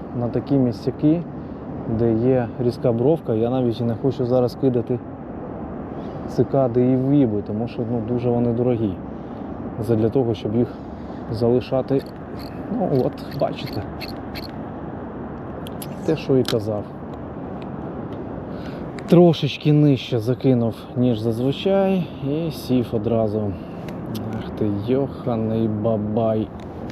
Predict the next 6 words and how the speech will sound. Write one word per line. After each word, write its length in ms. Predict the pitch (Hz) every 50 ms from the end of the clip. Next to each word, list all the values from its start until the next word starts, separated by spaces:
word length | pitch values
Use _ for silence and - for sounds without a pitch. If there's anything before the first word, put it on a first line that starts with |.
| - - - - - - -
Все. 260 | - - - 175 160 156 - - - - - - - - - - -
Мінус 260 | - 180 190 170 143 - -
цикада, 400 | 139 127 - 131 117 110 107 104
двадцятиграмова, 920 | 104 110 113 - 120 104 - 139 120 113 113 110 113 131 135 123 110 104
шикарна. 600 | - - - - - 113 110 107 104 101 104 101 101 - - - - - - - - - - - - - - - - - - - - - - - -
Самурай. 1080 | - - - - - - - - - - 123 123 135 139 135 131 123 117 110 104 101